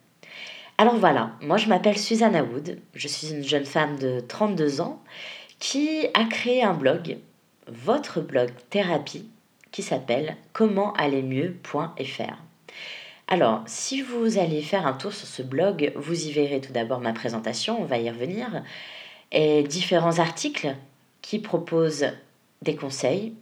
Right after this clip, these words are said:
des réponses, des astuces, des outils pour répondre à la grande question qu'on se pose tous et toutes. Comment aller mieux ? Comment être mieux ? Qu'est-ce qu'il faut faire pour aller mieux ?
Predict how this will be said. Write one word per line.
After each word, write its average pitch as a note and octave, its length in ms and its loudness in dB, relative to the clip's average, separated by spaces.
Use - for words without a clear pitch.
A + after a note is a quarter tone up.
des F#3 100 2
réponses, G#3 580 -2
des E3+ 220 0
astuces, - 600 -4
des A3 300 0
outils - 360 -8
pour C#4+ 540 0
répondre G#3 640 -2
à C#3 80 0
la B2+ 120 -2
grande G#3+ 400 0
question E3+ 320 -6
qu'on F3+ 160 -14
se - 160 -6
pose C3+ 480 -8
tous - 420 -4
et G3 100 -4
toutes. - 400 -18
Comment G#3 480 4
aller D#3+ 240 2
mieux ? C#3 300 -6
Comment G3 500 0
être A3 300 -2
mieux ? C3+ 240 -6
Qu'est-ce A3+ 240 2
qu'il - 160 -6
faut E3+ 140 -4
faire B2+ 380 -2
pour F3+ 200 -2
aller C#3 200 2
mieux ? A#2 200 -10